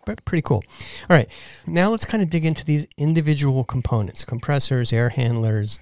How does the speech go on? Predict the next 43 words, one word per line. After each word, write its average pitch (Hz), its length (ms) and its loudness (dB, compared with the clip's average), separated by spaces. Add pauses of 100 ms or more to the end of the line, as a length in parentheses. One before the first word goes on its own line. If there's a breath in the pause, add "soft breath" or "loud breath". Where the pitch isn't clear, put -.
et - 100 -8
cetera. 90 280 -4 (440)
The 151 220 -6
outdoor 226 340 2
compressor 156 520 2
unit 110 320 2
is 104 140 0
the 107 60 0
heart 127 440 0
of 107 260 2
the 110 120 2
heat 120 280 -4
pump 104 220 0
system. - 420 -2 (400 loud breath)
There's 127 160 4
usually 165 340 4
one 117 300 2
per - 160 0
installation. 110 640 0 (460 loud breath)
Typically, 180 480 2
these 139 260 2
have 123 420 2
a 123 60 -4
high 135 480 -2
efficiency 196 680 -2
compressor, 135 580 0 (520 soft breath)
and 127 140 2
this 139 140 2
high 143 180 -2
efficiency 151 560 0
compressor 139 500 2
operates 131 400 2
at 123 80 2
variable 127 520 4
speeds 135 500 2
and 117 140 -2
also 113 240 0
has 113 280 2
what's 107 140 -2
called 107 220 -2
variable 117 720 4
refrigerant 113 560 2
flows. 107 340 0